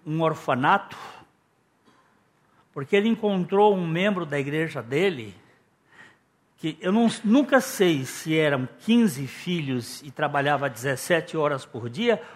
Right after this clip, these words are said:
ou se era dezessete filhos e trabalhava quinze horas por dia. De qualquer coisa, de qualquer forma,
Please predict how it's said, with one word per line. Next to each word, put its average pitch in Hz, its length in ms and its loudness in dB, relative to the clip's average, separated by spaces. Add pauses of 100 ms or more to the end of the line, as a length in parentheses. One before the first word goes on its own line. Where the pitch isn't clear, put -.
(140)
ou 180 120 2
se 180 140 0
era 220 160 6
dezessete 196 720 2
filhos 240 720 -2
e 190 80 -4
trabalhava 190 540 2
quinze 196 400 -2
horas 185 280 2
por 175 200 -4
dia. 131 160 -2
De 135 60 -12
qualquer 196 320 2
coisa, 208 300 0
de 180 80 -12
qualquer 190 400 2
forma, 220 480 4